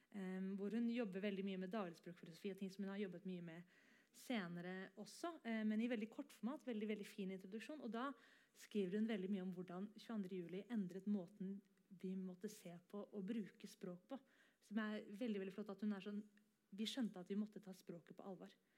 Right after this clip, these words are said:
Vi skjønte at vi måtte ha et språk som man kunne kommunisere med, at jeg kunne si en ting, og at du faktisk... Altså, for hadde jeg hatt lenge den diskusjonen at, ja, ja, min virkelighet er ikke din virkelighet, og vi kan egentlig ikke snakke sammen, fordi når du sier blå, så kanskje jeg skjønner rosa, ikke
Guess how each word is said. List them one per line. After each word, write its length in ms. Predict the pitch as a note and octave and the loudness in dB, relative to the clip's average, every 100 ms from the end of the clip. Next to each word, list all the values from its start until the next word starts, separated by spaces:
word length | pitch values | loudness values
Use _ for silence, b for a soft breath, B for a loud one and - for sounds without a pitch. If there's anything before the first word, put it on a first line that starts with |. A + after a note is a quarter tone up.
| b | b
Vi 40 | A#3+ | -2
skjønte 260 | B3 A#3 G#3 | 2 2 2
at 40 | |
vi 60 | G#3 | 2
måtte 260 | A3 G3+ F#3 | 0 0 -6
ha 80 | F3+ | -6
et 80 | - | -6
språk 280 | F#3+ F#3 | -4 -4
som 120 | - G3 | -2 -4
man 80 | G3+ | 0
kunne 300 | A#3 F#3+ E3 | 2 0 0
kommunisere 500 | - F3 F3+ D#3+ D#3+ | -4 -4 -4 -8 -4
med, 120 | F#3 | -4
at 80 | F#3+ | -2
jeg 180 | F3+ F#3 | -4 -2
kunne 160 | G3+ F#3 | -2 -2
si 260 | F3+ F#3 F#3+ | -4 -4 -4
en 120 | E3+ | -2
ting, 220 | G#3+ G#3+ B B - | 2 2 B B -4
og 100 | G3+ | -2
at 80 | G3 | 0
du 100 | G3 | -4
faktisk... 360 | F3+ E3+ G#3 A#3+ | -6 -8 -8 -2
Altså, 180 | A3+ A3 B B - | 0 0 B B 2
for 160 | A#3+ | 6
hadde 160 | A#3+ A#3+ | 6 6
jeg 80 | A#3 | 4
hatt 200 | C4 C4+ | 4 6
lenge 260 | B3+ G#3+ | 8 8
den 100 | G3+ | 6
diskusjonen 360 | F#3 F3+ G#3+ F#3+ | 2 0 4 4
at, 80 | G3+ | 4
ja, 80 | A3 G#3 | 4 4
ja, 80 | F#3+ | 4
min 200 | F#3 F3 | 2 2
virkelighet 280 | E3+ F#3+ | 0 -2
er 60 | F3+ | -2
ikke 120 | A#3+ | 0
din 120 | G#3+ E3+ | 0 0
virkelighet, 300 | E3+ F3 F#3+ | -2 -2 0
og 80 | |
vi 80 | F#3 | 0
kan 140 | F#3+ G#3+ | 2 0
egentlig 180 | F#3+ | -2
ikke 80 | - G#3+ | -4 -2
snakke 200 | G#3 - | 0 -2
sammen, 280 | F3 E3+ F3+ | -2 -2 2
fordi 180 | G#3 | 4
når 160 | G3 F3+ | 4 4
du 80 | F3+ | 0
sier 240 | F3 G#3+ F#3+ | 2 2 2
blå, 140 | F3+ F3 | 2 0
så 80 | |
kanskje 280 | B3 A3+ G#3 | 0 0 2
jeg 60 | E3+ | -2
skjønner 160 | F#3 F3 | 0 -2
rosa, 280 | F3 G3 | -2 -2
ikke 80 | G#3 | -2